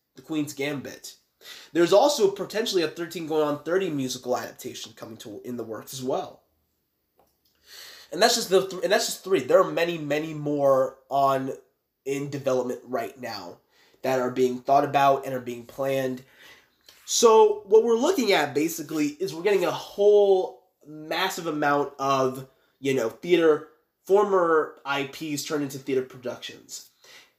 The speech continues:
And it's interesting. I want to bring this up because Stanley, my brother, and I've actually had many conversations about this. We've talked about how, um, how there's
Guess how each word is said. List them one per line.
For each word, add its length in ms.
And 120
it's 80
interesting. 560
I 80
want 120
to 80
bring 140
this 120
up 120
because 320
Stanley, 640
my 80
brother, 460
and 100
I've 120
actually 180
had 140
many 140
conversations 380
about 240
this. 140
We've 140
talked 260
about 220
how, 440
um, 580
how 300
there's 400